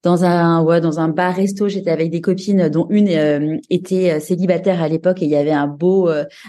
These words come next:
un beau brun à la terrasse. Donc, je dis, bah, viens, on va, on va essayer. Il était tout seul. Je dis, viens, on va essayer de le, il dînait tout seul. On se dit, viens, on va,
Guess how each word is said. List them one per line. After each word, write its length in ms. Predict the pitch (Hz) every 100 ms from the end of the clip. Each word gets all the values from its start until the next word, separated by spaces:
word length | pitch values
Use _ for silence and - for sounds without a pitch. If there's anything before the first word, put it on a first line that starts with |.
| -
un 160 | 160 175
beau 260 | 175 226
brun 300 | 202 220 220 226
à 120 | 202
la 140 | 170
terrasse. 400 | 170 190 185 196
Donc, 100 | 175
je 60 | 160
dis, 80 | 165
bah, 100 | 160
viens, 220 | 175 180
on 40 |
va, 200 | 151 147 156
on 60 |
va 160 | 156 160
essayer. 320 | 185 190 190
Il 120 | 180
était 100 | 165 175
tout 120 | 170
seul. 220 | - 185
Je 40 | 160
dis, 40 |
viens, 160 | 151 165
on 40 |
va 80 | 147
essayer 240 | 151 180
de 80 | 160
le, 360 | 156 147 143 135
il 100 | 180
dînait 180 | 165 180
tout 120 | 175
seul. 180 | 175 185
On 80 | 160
se 40 |
dit, 120 | 143
viens, 140 | 151 170
on 20 |
va, 120 | 156